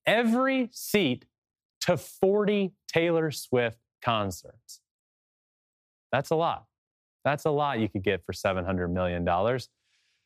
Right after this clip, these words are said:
So, congratulations to Dodgers fans. Congratulations to Shohei Ohtani. Honestly, congrats to the game of baseball. This is big. This is a huge win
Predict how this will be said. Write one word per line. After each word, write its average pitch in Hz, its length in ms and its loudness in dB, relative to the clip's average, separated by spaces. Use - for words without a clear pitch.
So, 156 400 2
congratulations 202 1200 2
to 170 100 2
Dodgers 127 460 0
fans. 123 340 0
Congratulations 165 1000 2
to 143 100 0
Shohei 131 560 2
Ohtani. 113 520 0
Honestly, 196 440 0
congrats 180 460 0
to 156 60 -4
the 147 80 2
game 117 200 2
of 95 140 -2
baseball. 82 540 -4
This 175 180 2
is 160 100 2
big. 123 520 0
This 135 160 0
is 127 100 2
a 131 60 2
huge 156 400 0
win 113 400 0